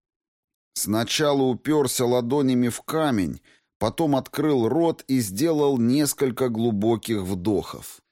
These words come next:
Сердце бешено колотилось о ребра, на виске пульсировала жилка. Да, хорош наследник богов. Чуть не откинулся, хапнув слишком большой кусок пирога.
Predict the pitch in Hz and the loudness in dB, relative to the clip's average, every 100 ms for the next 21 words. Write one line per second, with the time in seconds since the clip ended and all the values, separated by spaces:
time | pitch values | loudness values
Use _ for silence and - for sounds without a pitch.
0 | _ - - - 147 127 - 123 101 135 | _ -10 -4 0 2 2 0 -2 0 0
1 | 139 - 123 120 127 120 120 - 135 117 | 0 0 0 0 0 0 0 -2 0 0
2 | - 110 113 143 117 82 64 - - _ | 0 -2 2 2 2 0 -4 -10 -20 _
3 | - 104 110 113 - 127 139 117 127 120 | -2 0 2 0 -2 0 0 0 -2 -2
4 | - 131 120 117 120 113 107 123 98 - | 0 0 2 0 0 0 0 0 -2 -6
5 | 57 - _ _ _ _ - 80 101 107 | -16 -16 _ _ _ _ -14 -4 0 0
6 | 113 117 - 113 107 98 101 104 98 107 | 2 0 -2 -2 -2 0 0 0 -2 -4
7 | 110 - 117 101 78 92 90 98 104 98 | -4 -4 0 -2 -2 -4 -2 -2 -2 -4
8 | 71 - - _ _ _ - - 139 117 | -4 -8 -18 _ _ _ -6 0 0 0
9 | 143 143 143 - 156 117 120 113 110 85 | 0 0 -2 -4 0 2 0 0 -2 -4
10 | - 131 - 104 104 - 123 135 - - | 0 0 0 -2 -4 -2 0 0 0 0
11 | 107 95 120 117 127 101 90 113 - 117 | 0 0 0 0 0 0 0 -4 -2 -2
12 | 98 - 113 120 123 104 69 | -2 -2 0 0 2 -2 -2